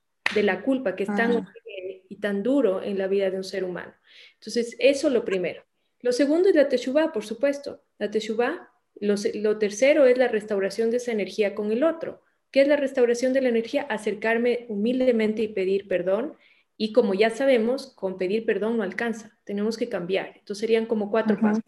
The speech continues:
Speaker 1: Primero, entender que estamos dentro de un plan perfecto con el Creador y que esas caídas son necesarias para nuestro proceso espiritual.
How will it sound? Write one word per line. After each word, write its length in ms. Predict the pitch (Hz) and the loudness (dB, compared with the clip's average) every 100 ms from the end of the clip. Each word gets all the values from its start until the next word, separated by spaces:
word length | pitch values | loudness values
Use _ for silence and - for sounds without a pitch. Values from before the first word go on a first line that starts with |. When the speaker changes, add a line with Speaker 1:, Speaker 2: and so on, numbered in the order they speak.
| _ _ - | _ _ 0
Speaker 1:
Primero, 200 | 311 349 | 2 2
entender 340 | 294 240 247 | 0 4 2
que 60 | 247 | 2
estamos 360 | - 226 233 | -6 -2 0
dentro 280 | 226 214 220 | 0 0 0
de 60 | 208 | 2
un 220 | 208 208 | 2 0
plan 120 | 214 - 226 - _ _ _ | -8 -8 -20 -20 _ _ _
perfecto 460 | 208 202 247 - 247 | -8 0 0 2 2
con 180 | 226 | 2
el 120 | 202 202 | 0 -2
Creador 340 | 214 233 294 | 0 2 2
y 60 | 277 | 0
que 100 | 220 | -2
esas 220 | 220 220 | -4 -6
caídas 580 | 208 202 226 233 233 - _ _ _ | -2 0 0 -2 -6 -16 _ _ _
son 300 | - 247 247 | -4 0 0
necesarias 480 | 233 226 226 214 214 | 0 -2 0 0 -2
para 160 | 208 | -4
nuestro 260 | 196 185 185 | -6 -8 -10
proceso 320 | 180 185 180 | -10 -10 -10
espiritual. 540 | 180 - 165 - - | -12 -12 -14 -12 -14